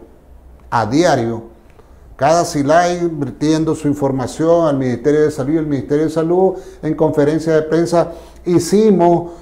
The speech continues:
identificamos en tales y tales y tales tantos números de casos de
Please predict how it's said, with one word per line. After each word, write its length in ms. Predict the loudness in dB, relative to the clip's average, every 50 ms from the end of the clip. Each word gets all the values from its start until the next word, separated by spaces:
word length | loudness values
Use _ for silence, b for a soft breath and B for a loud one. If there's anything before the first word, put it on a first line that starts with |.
| B B B
identificamos 1120 | 2 4 4 4 2 0 -2 -2 -2 -2 -2 0 0 0 2 2 2 0 0 0 0 0
en 180 | 0 -2 -2 -2
tales 440 | 0 2 2 2 2 2 2 2 2
y 40 | 0
tales 420 | 2 2 2 2 2 2 2 0
y 60 | 0
tales 440 | 0 0 0 2 2 0 -2 -2 -4
tantos 380 | -4 -4 -4 -4 -4 -4 -4 -4
números 420 | -2 -2 -2 -2 -2 -2 -2 -2
de 100 | -2 -2
casos 480 | -2 -2 -2 -2 -2 -2 -4 -4 -2 0
de 400 | 0 2 2 0 0 -4 -6